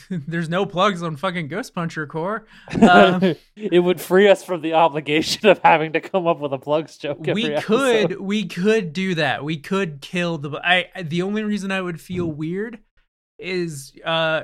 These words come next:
Speaker 1: you know, we, we, we've been getting good feedback about our episodes that have guests in them.
Speaker 2: Mm.
Speaker 1: Um,
Speaker 2: And you wanna give the guests an opportunity to play.
Speaker 1: I would, yeah, yeah, yeah. I don't wanna bring, especially people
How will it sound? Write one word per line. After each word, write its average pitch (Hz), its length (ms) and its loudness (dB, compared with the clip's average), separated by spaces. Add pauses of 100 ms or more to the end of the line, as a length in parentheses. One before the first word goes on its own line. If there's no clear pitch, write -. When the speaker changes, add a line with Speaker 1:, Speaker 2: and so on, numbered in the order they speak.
Speaker 1:
you 170 160 -6
know, 143 400 -6
we, 175 320 -6
we, 190 260 -6
we've 208 240 -8
been 208 160 -6
getting 262 280 -4
good 208 200 -2
feedback 156 680 -2 (400)
about 160 640 2
our 160 600 -2
episodes 170 680 -4
that 147 100 -4
have 147 480 -2
guests 151 480 -6
in 220 180 -6
them. 262 400 -4
Speaker 2:
Mm. 143 520 -12 (100)
Speaker 1:
Um, 147 420 2
Speaker 2:
And 165 100 4
you 190 120 4
wanna 185 240 6
give 139 180 -2
the 127 160 -2
guests 123 400 -2
an 127 60 -10
opportunity 110 560 -12
to 113 80 -18
play. - 180 -12
Speaker 1:
I 175 80 -8
would, 160 300 -8
yeah, 143 380 -6 (100)
yeah, 147 440 -12
yeah. 135 240 -14
I 139 60 -10
don't 160 180 -6
wanna 170 220 -6
bring, 151 500 -8
especially 160 520 -8
people 143 560 -10